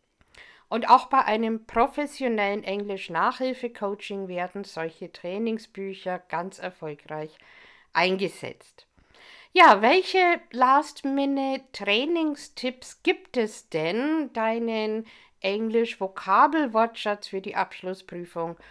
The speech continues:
vorzubereiten? Wie gesagt, eben der Abschlussprüfungstrainer, die sind gut. Und ansonsten Fokus, ähm,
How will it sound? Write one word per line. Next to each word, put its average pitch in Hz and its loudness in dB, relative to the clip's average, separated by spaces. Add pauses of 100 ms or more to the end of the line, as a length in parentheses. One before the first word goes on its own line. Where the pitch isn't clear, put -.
(200)
vorzubereiten? 156 0
Wie 220 -8
gesagt, - -8
eben 185 -10
der 165 -6
Abschlussprüfungstrainer, 165 -4
die 247 -6
sind 277 -8
gut. 262 -4 (400)
Und 226 0
ansonsten 269 -2 (420)
Fokus, 302 0
ähm, 240 -2